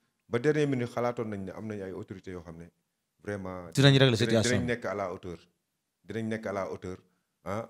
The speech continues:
Speaker 1: li nga xam ne sénégalais yëpp a ngi koy xaar, ñu def ci tout, def ci investir ci, sonn ci, ba nga xam ne dinañ sauver ne serait-ce que sax ñetti journée yi nga xam ne moo, moo doon am.
Speaker 2: Mhm.
Speaker 1: Après, li ci des, ñu door a xool, parce que mbër yi dañoo sonn.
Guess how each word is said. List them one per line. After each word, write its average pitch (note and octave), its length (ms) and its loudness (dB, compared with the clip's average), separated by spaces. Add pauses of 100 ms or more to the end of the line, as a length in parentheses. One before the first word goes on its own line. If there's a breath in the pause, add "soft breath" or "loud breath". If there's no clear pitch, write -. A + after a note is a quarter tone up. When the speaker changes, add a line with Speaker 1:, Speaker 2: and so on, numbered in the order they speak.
Speaker 1:
li G2 120 -6
nga A2 100 -4
xam A2 140 -8
ne G#2 60 -8
sénégalais G2+ 460 -4
yëpp G#2+ 140 -6
a A2+ 40 -2
ngi A2 80 -6
koy F#2 140 -4
xaar, F2 280 -10
ñu F#2+ 140 -8
def G2+ 160 -8
ci - 180 -18
tout, A#2+ 300 -6 (320)
def G2+ 160 -8
ci - 160 -18
investir A#2 520 -4
ci, G#2+ 120 -14
sonn A#2 400 -2
ci, G2+ 80 -12
ba G#2 100 -8
nga A#2 100 -8
xam G#2+ 160 -8
ne F#2+ 100 -10
dinañ G#2 240 -10
sauver G2+ 340 -8 (360)
ne A#2 120 -4
serait-ce B2 340 -2
que A2 60 -12
sax G#2+ 220 -10 (440)
ñetti A2+ 300 -4
journée G2+ 320 -2
yi F#2+ 60 -4
nga F#2+ 100 -8
xam F#2 140 -10
ne F#2 80 -8
moo, F#2 200 -6
moo F2+ 160 -6
doon F2+ 240 -8
am. F2 140 -10 (260)
Speaker 2:
Mhm. A2 80 -4
Speaker 1:
Après, G2+ 180 -4
li G2 120 -6
ci G2+ 80 -8
des, F#2 160 -8
ñu F2+ 100 -10
door F2+ 180 -6
a E2+ 60 -6
xool, D2+ 240 -10 (100)
parce G2 140 -10
que - 100 -12
mbër G#2 220 -4
yi G2 40 -6
dañoo F#2 260 -8
sonn. E2+ 320 -12